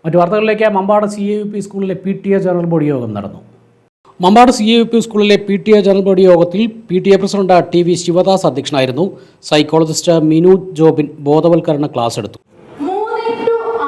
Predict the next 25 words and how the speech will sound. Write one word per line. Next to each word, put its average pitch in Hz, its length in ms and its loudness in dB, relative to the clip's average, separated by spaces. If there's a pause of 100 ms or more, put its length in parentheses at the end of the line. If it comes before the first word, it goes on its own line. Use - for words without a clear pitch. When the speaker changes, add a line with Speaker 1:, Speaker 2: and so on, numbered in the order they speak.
Speaker 2:
ആറ് 349 280 -6 (100)
വയസ്സ് 285 440 -8
വരെയുള്ള 285 400 -6 (140)
കുട്ടികളെ 254 500 -6 (880)
ഏർലി 339 400 -4 (160)
ചൈൽഡ്ഹുഡ് 294 500 -8 (140)
കുട്ടികൾ, 240 340 -6 (220)
പാര-, 254 280 -6 (100)
ഒരു 359 140 -6 (440)
ഏർലി 302 340 -6
ചൈൽഡ്ഹുഡ് 247 420 -6
എന്നാ - 200 -10
പറയുക, - 200 -14 (120)
ആ - 20 -6 (100)
കുട്ടികൾ. 202 320 -4 (1700)
ഈ - 20 -6 (320)
ആറ് 453 340 -6
തൊട്ട് 453 220 -8 (160)
പന്ത്രണ്ട് 415 540 -6 (100)
വയസ്സ് 359 400 -8
വരെയുള്ള 339 360 -8 (100)
കുട്ടികളാണ് 285 600 -8 (680)
ലേറ്റർ 294 440 -4 (140)
ചൈൽഡ്ഹുഡ് 254 480 -4
എന്ന് 233 120 -8